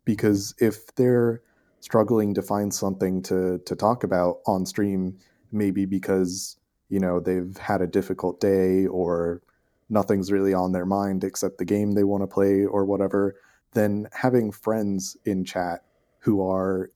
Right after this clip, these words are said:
kind of leading the chat activity, uh, in terms of being a moderator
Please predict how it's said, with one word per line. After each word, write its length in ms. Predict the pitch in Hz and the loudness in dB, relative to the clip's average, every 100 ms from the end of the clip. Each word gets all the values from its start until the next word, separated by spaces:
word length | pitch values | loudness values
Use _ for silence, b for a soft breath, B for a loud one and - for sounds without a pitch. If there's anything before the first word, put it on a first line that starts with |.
| _ | _
kind 320 | - 107 98 | -8 -4 -2
of 100 | 90 | -2
leading 540 | 90 95 95 101 117 113 | -2 -2 0 0 -2 0
the 120 | 117 | -2
chat 320 | - 120 123 _ | 0 -4 -6 _
activity, 680 | 117 - 127 127 131 127 131 - _ - | -6 0 2 4 4 4 0 -6 _ -4
uh, 240 | 95 90 90 | -2 -2 -2
in 140 | 98 | -2
terms 280 | 95 95 95 | 0 -2 -2
of 140 | 90 | -4
being 280 | 95 95 95 | 0 0 0
a 60 | 87 | 0
moderator 760 | 87 95 120 139 151 160 - | -2 2 2 4 4 2 -8